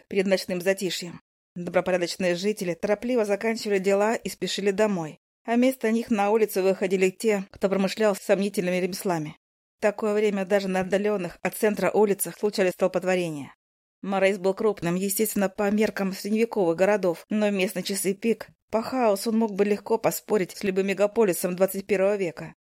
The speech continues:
Здесь-то ещё не было широких проспектов, велосипедов и другого быстрого транспорта. И если в мегаполисах задохнуться грозило только от выхлопных газов,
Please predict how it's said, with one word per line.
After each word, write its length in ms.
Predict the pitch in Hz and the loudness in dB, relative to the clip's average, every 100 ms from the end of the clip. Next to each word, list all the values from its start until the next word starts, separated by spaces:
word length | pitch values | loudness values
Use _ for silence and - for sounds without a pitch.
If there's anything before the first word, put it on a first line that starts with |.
| _ _ | _ _
Здесь-то 420 | 196 202 269 - 233 | -6 -2 -2 0 -2
ещё 180 | 233 | 0
не 180 | 233 240 | 2 2
было 180 | 202 190 | 2 0
широких 400 | 190 220 208 202 | -2 -2 -4 -2
проспектов, 680 | 196 190 - 185 - 175 - | -2 -2 0 0 0 -10 0
велосипедов 640 | 196 - 190 214 214 - | 0 2 0 0 2 2
и 80 | 185 | 2
другого 420 | 180 185 208 190 | 0 0 2 2
быстрого 360 | 175 190 - 202 | 2 0 0 0
транспорта. 580 | 208 190 160 - - 156 - _ _ | 0 -2 -4 -12 -12 -14 -16 _ _
И 80 | 214 | -2
если 220 | 220 233 | 0 2
в 20 | |
мегаполисах 680 | 220 202 208 226 202 196 190 | 4 4 4 2 2 0 -2
задохнуться 680 | 190 208 226 226 208 190 170 - | 2 2 4 0 2 -2 -4 -8
грозило 500 | 214 214 220 214 196 | -2 0 0 4 2
только 340 | 196 214 196 190 | 4 2 2 -2
от 60 | |
выхлопных 420 | 196 208 196 190 175 | 0 -2 0 -2 2
газов, 440 | 208 220 175 - | 2 2 0 -8